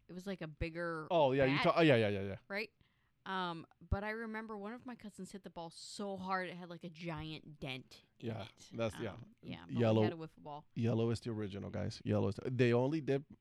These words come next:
Speaker 2: uh, shortly because of the war, made it black, but it was, it's, it's original. And they have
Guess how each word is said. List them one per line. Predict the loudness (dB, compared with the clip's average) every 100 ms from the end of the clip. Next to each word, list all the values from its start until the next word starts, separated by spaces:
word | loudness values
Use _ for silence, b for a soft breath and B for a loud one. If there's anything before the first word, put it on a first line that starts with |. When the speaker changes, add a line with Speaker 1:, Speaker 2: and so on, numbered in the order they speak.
| _ _ -20
Speaker 2:
uh, | -20 -20 _ -10
shortly | -2 2 2 4 0
because | -2 -4 -4 -2 -2
of |
the | -2
war, | -2 0 0 -2 -6 _ _ -12
made | -6 -2 -2
it | 0
black, | 0 0 -2 -6
but | -4
it | -4
was, | -4 -8 -10 -10 -10
it's, | -8 -12 -10 -6
it's | -6 -4
original. | -6 -6 -8 -10 -6
And | -2 0
they |
have | 2